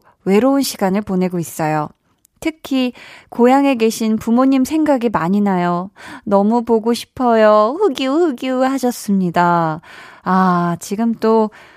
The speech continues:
서울 올라와서 자취 중인데, 팔구공구 님, 혹시 부모님 휴대폰 기종이 영상통화가 안 되는 기종일까요? 아, 그 영상통화만 되시기만 한다면 사실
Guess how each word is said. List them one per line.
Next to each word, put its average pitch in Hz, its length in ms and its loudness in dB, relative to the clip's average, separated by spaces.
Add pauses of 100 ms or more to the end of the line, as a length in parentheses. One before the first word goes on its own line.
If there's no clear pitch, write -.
(160)
서울 359 360 2
올라와서 214 600 4
자취 180 400 -6
중인데, 185 880 0 (560)
팔구공구 330 640 0
님, 196 540 2
혹시 220 480 -2 (200)
부모님 269 560 2
휴대폰 302 560 0
기종이 190 880 -2 (440)
영상통화가 262 880 2 (260)
안 208 200 0
되는 269 360 4
기종일까요? 185 1000 -2 (300)
아, 165 440 -10 (120)
그 214 360 -2
영상통화만 277 880 0
되시기만 247 520 -2
한다면 226 720 0
사실 185 440 -4